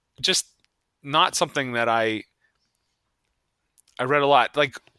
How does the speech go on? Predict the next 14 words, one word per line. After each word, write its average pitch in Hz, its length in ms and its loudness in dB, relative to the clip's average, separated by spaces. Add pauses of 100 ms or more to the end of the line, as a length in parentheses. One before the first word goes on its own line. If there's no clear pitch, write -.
(500)
when 151 180 -4
I 143 40 2
really 160 340 2
started 147 320 0
collecting 139 380 -2
in 117 100 -10
the, 110 240 -10
in 117 160 -8
the 101 80 -10
nineties, 113 760 -4 (680)
um, 98 480 -4 (140)
there 151 220 2
were, 107 440 -4 (1040)
I, - 160 -10